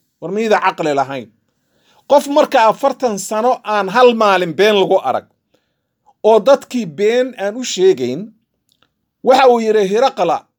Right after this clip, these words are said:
maalintii xadiidkii Sufyaan, waxa uu yidhi,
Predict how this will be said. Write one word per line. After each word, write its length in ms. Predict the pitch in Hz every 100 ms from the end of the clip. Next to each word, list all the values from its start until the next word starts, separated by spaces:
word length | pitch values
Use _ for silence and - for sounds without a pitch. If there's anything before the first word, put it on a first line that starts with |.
| _
maalintii 580 | 156 165 214 226 202 185
xadiidkii 520 | 196 226 - 208 175
Sufyaan, 640 | - 165 180 190 214 196 120 _ _ _ _ -
waxa 240 | 220 247 220
uu 140 | 185
yidhi, 300 | 156 147 107